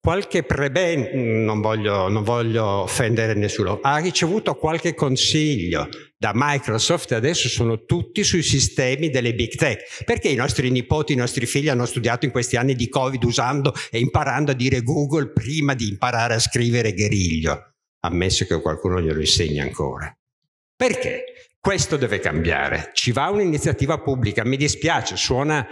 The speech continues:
statalista, suona fascista, suona stalinista, non mi interessa. Il pubblico deve anche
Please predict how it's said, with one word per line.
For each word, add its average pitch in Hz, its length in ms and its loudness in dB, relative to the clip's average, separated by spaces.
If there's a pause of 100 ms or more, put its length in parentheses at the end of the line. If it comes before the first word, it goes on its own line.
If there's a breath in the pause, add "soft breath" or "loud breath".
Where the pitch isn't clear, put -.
(100 loud breath)
statalista, 123 840 0
suona 131 280 0
fascista, 120 600 2
suona 120 280 0
stalinista, 117 680 0
non 196 120 0
mi 185 80 2
interessa. - 480 -2 (680 loud breath)
Il 117 220 2
pubblico 196 520 0
deve 135 600 -2
anche 170 960 -2